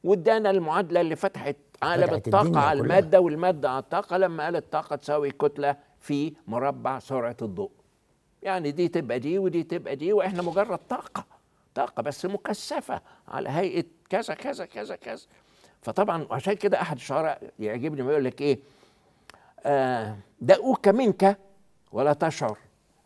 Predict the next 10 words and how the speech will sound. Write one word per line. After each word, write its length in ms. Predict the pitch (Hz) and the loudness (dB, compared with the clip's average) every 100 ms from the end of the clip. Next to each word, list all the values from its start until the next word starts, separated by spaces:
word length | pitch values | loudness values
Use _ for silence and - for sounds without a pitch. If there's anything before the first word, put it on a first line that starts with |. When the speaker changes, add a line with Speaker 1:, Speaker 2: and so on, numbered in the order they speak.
| _ - | _ -4
Speaker 1:
ودواؤك 300 | 135 139 151 | 0 4 8
Speaker 2:
داؤك، 400 | 143 151 175 - | 8 8 8 10
آه، 120 | 202 160 | 10 12
Speaker 1:
معك 80 | 208 175 | 10 8
Speaker 2:
طبعًا، 260 | 160 247 | 10 8
طبعًا، 500 | - 156 131 113 107 | 8 2 2 -2 -4
آه، 140 | 101 117 | -2 4
Speaker 1:
ولا 100 | 143 | 6
Speaker 2:
طبعًا. 120 | - 113 | 8 6
Speaker 1:
تبصر، 400 | - - 175 | 6 4 2